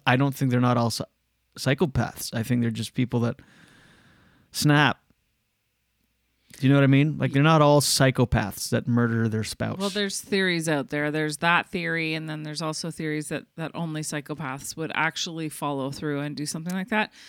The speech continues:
Speaker 2: But some people ha-, do have
Speaker 1: Is that
Speaker 2: that
Speaker 1: an actual theory?
Speaker 2: Yeah, oh, yeah.
Speaker 1: Like, that they're all psychopaths?
Speaker 2: Well, yeah. 'Cause you're, you're murdering someone.
Speaker 1: Yeah, I know, but would, like, a psychiatrist or clinical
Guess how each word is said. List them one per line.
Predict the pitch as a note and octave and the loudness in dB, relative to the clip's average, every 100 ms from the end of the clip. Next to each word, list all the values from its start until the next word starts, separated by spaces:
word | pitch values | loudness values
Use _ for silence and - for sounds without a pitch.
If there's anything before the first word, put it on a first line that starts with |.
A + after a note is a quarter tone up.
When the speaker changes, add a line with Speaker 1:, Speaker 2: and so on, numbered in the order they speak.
| - - _ | -20 -20 _
Speaker 2:
But | - A3 - | 2 2 2
some | - A#3 B3 | 2 2 4
people | C#4+ C#4 D4 A3 E3+ | 2 2 0 0 -2
ha-, | F3+ F3+ - | 0 -2 -2
do | E3+ G3+ | -2 2
have | F#3+ | 4
Speaker 1:
Is | D3 | 6
that | D#3 | 6
Speaker 2:
that | |
Speaker 1:
an | C3+ | 6
actual | C3+ - C3 | 4 2 0
theory? | - C3 D#3 A3+ A#3+ _ - _ _ - | 2 2 4 0 -4 _ -20 _ _ -6
Speaker 2:
Yeah, | A#3+ A#4 | -2 -2
oh, | A4 F4+ | -2 -2
yeah. | F3 C4 - _ _ _ _ - | -2 -4 -6 _ _ _ _ -4
Speaker 1:
Like, | B2+ B2 | -4 0
that | B2 A2+ | -2 -2
they're | C3 B2 | 2 4
all | B2+ | 4
psychopaths? | C3 A#2+ A#2+ D3 E3 F3+ - - - _ _ | 4 2 2 0 0 0 -4 -14 -18 _ _
Speaker 2:
Well, | F#3+ F#3+ F#3+ | -6 -4 -2
yeah. | F3+ C4+ G3+ - _ _ _ - _ - | -2 -2 -2 -8 _ _ _ -20 _ -2
'Cause | A#3+ G#3+ | 0 0
you're, | A3 D#3+ | -2 0
you're | G#3 A#3 | 4 4
murdering | G3 F#3 F#3 G3+ F#3 F3+ E3 C#3+ | 4 6 6 6 4 2 0 -4
someone. | C#3 D#3+ C3 B2 A2+ | -4 -4 -4 -6 0
Speaker 1:
Yeah, | D#3+ F3 | 4 8
I | D3+ | 8
know, | C#3+ E3 | 8 6
but | C#3 A#2+ | 6 4
would, | A#2+ B2+ | 4 2
like, | C3 B2+ A#2+ | 4 4 4
a | B2 A#2 A2 | 4 4 2
psychiatrist | - - A#2+ A2+ A#2 B2 - C3+ - - | 0 -2 0 2 4 2 2 0 0 -4
or | A#2 | -4
clinical | - - A#2+ - A#2 A2+ A2 - | -4 0 0 0 0 0 -2 -6